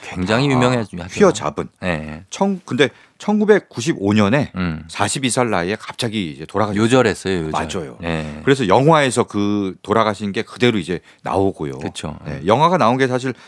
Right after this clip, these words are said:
Speaker 2: 천구백구십육 년입니다.
Speaker 1: 음.
Speaker 2: 이 등려군이 돌아가시고 다음에 나와서
Speaker 1: 아.
Speaker 2: 더 큰 사랑을 받게 됐죠.
Speaker 1: 그러네요. 그때 홍콩하고 마카오가 막 그때 중국에 이양되고 막 그런 시점이라
Speaker 2: 네, 맞아요.
Speaker 1: 굉장히 역사적으로 중요한 시점이었어요.
Speaker 2: 맞아요. 그때 홍콩에서 상당히 좀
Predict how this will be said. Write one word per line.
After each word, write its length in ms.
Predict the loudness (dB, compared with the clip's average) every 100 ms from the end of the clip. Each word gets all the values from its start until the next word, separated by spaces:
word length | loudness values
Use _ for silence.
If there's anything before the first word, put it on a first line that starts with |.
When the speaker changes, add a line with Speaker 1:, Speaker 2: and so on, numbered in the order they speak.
| -20
Speaker 2:
천구백구십육 800 | -6 -2 -2 -2 -4 -4 -2 2
년입니다. 640 | 4 6 4 2 -2 -10 -6
Speaker 1:
음. 480 | 0 2 2 0 -8 -16 -12
Speaker 2:
이 160 | -10 -6
등려군이 480 | -2 0 0 0
돌아가시고 480 | -2 -4 -4 -6 -12
다음에 560 | -10 -2 2 2 2 -2
나와서 340 | -4 -6 -2
Speaker 1:
아. 460 | 2 4 4 2 0
Speaker 2:
더 120 | 0 0
큰 240 | 0 0
사랑을 400 | 0 -4 -4 -10 -16 _
받게 260 | -14 -6 -6
됐죠. 360 | -6 -12 -14 -14
Speaker 1:
그러네요. 460 | -6 0 2 2 0
그때 140 | -2 -2
홍콩하고 1080 | 2 2 2 2 2 2 0 0 0 0
마카오가 460 | 0 -2 2 2 2
막 140 | 0
그때 240 | -2 -10 -12
중국에 400 | -2 -2 0 -2
이양되고 520 | 0 2 0 2 0
막 120 | 0 0
그런 260 | 2 2
시점이라 640 | 0 -2 -2 0 0 0 2
Speaker 2:
네, 220 | 2 2
맞아요. 140 | 0
Speaker 1:
굉장히 180 | 2 4
역사적으로 540 | 4 4 4 4 2 -2
중요한 400 | 0 2 4 2
시점이었어요. 480 | -2 -2 -2 -4
Speaker 2:
맞아요. 100 | -6
그때 180 | -6 -4
홍콩에서 440 | -4 -2 -2 -2 -4
상당히 340 | -6 -4 -4
좀 140 | -6